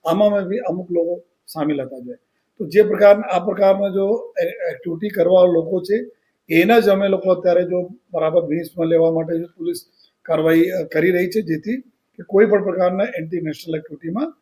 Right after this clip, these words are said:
આ લોકોના કોઈ સામેલ નહીં થાય અને ટાઇમ રહેતા જોઈએ પોલીસનો બી ટાઇમલી જો ઇન્ફોર્મેશન મળતા રહે. તો આ પ્રકાર જો અલગ અલગ જેટલા અમે બનાય, બતાયા આપના,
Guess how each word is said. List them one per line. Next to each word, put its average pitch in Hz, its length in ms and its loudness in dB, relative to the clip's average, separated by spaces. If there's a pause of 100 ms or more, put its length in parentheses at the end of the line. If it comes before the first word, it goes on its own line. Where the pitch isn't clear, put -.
(420)
આ 170 100 2
લોકોના 165 420 0
કોઈ 214 340 2 (360)
સામેલ 165 400 -4
નહીં 190 180 -2
થાય 240 200 0 (460)
અને 170 200 0 (920)
ટાઇમ 185 260 2
રહેતા 185 300 2
જોઈએ 165 320 -4
પોલીસનો 170 420 -8
બી 208 200 -8 (220)
ટાઇમલી 175 420 0
જો 180 100 -4
ઇન્ફોર્મેશન 165 480 -4
મળતા 165 300 -2
રહે. 226 120 0 (520)
તો - 40 2
આ 196 140 4
પ્રકાર 180 380 0
જો 190 100 0
અલગ 180 260 2
અલગ 180 200 0
જેટલા 165 280 -2
અમે 175 120 -4
બનાય, 160 340 -4 (320)
બતાયા 170 400 2
આપના, 208 280 -2